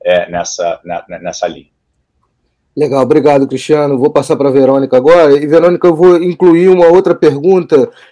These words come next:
Speaker 2: já que a gente tá aí com, com, no avançado aí do tempo. É, o Ricardo Lagares traz uma pergunta pra você sobre, pelo YouTube,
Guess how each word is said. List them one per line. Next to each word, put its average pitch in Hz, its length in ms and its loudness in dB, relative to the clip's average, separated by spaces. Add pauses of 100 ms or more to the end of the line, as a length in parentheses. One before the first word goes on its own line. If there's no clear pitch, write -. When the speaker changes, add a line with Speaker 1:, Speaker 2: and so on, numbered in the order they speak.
(180)
Speaker 2:
já 143 140 0
que 143 100 -4
a 135 40 0
gente 143 240 -8
tá 151 220 4
aí 143 200 0
com, 139 380 -4 (180)
com, 135 480 -6
no 151 140 -4
avançado 139 640 0
aí 139 100 2
do 123 140 -10
tempo. 180 440 -2 (340)
É, 135 640 2 (140)
o 151 160 -4
Ricardo 160 960 2
Lagares 147 800 0
traz 151 240 -2
uma 160 140 -4
pergunta 147 460 -4
pra 143 180 -4
você 131 360 -4
sobre, 147 580 -4
pelo 139 300 -2
YouTube, 123 520 -4